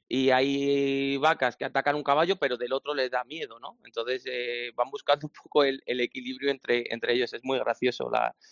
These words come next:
la verdad, pero, pero bueno, o sea, en líneas generales, evidentemente, cuando hay, evitamos que, que los que se llevan mal, o sea, por ejemplo, los toros, eh, Tamariz no tiene contacto con otros toros, quitando con el semental, que es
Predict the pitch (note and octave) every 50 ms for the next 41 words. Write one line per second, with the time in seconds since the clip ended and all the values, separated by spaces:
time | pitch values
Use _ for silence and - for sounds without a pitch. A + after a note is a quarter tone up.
0 | _ _ - C3 B2 A#2 A#2 A2+ A2 A#2+ B2+ B2+ - B2 A#2+ B2 B2 A#2+ A#2 A#2
1 | A#2 A#2 A#2 - - - - _ _ - C#3+ C#3 D3 D#3 F#3+ F#3 D3 B2+ A#2+ C3+
2 | B2 A2+ A2 A2 B2+ A#2+ A#2+ B2 B2+ B2 A#2+ - B2+ A#2+ B2 A#2+ A#2+ B2+ C3+ C3+
3 | B2+ A#2 A#2+ A2+ A2+ A2 A2 A2 A#2 A#2 A#2 A#2+ - A#2 A2+ A2 A2 A2 A2+ A2+
4 | A2+ A2+ A2+ A2 A2+ A2+ - A#2+ A#2 A#2 A#2 A2+ - - A#2+ A#2+ A#2 A2+ A2+ A2
5 | - A2+ A#2 A2 - - A2 - B2 A2+ A#2 A2+ A#2 A#2 B2+ B2 A#2 A2+ A2+ -
6 | G#2+ G2 - A2+ G#2+ A2+ A#2+ A#2 A2 - _ - A#2 A#2+ B2+ B2+ - _ _ -
7 | - _ - - B2 B2 B2 A#2+ - B2 A#2+ A#2+ A#2+ C3+ C3+ - - _ - -
8 | C3+ C3 C3 C3+ C3 C3 C3+ C#3 C3+ B2+ - B2 B2 A2+ B2+ B2 - - A#2+ A2+
9 | A2+ A#2+ A#2 A#2 - - A2+ - C#3+ C#3 C3+ - - A#2 - B2+ C3 B2+ - B2+
10 | B2+ B2 - - B2+ B2 A#2+ A#2+ - - C3 C#3 D3 - - A#2+ A#2